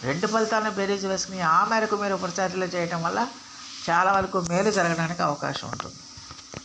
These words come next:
So ఆ దేవదేవుడు మీ అందరికీ కూడా ఆయుర ఆరోగ్య ఐశ్వర్యాలు ఇవ్వాలని మనస్ఫూర్తిగా వేడుకుంటూ, ఈ నా వీడియో కనుక మీకు నచ్చితే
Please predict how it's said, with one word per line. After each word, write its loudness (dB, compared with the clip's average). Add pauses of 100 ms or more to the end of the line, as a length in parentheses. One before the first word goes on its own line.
(680)
So 6 (760)
ఆ 4
దేవదేవుడు 6 (540)
మీ 2
అందరికీ 2
కూడా 4
ఆయుర 6
ఆరోగ్య 4
ఐశ్వర్యాలు 2
ఇవ్వాలని 0
మనస్ఫూర్తిగా -2
వేడుకుంటూ, -2 (800)
ఈ 0
నా 4
వీడియో 4
కనుక 2
మీకు 0
నచ్చితే 0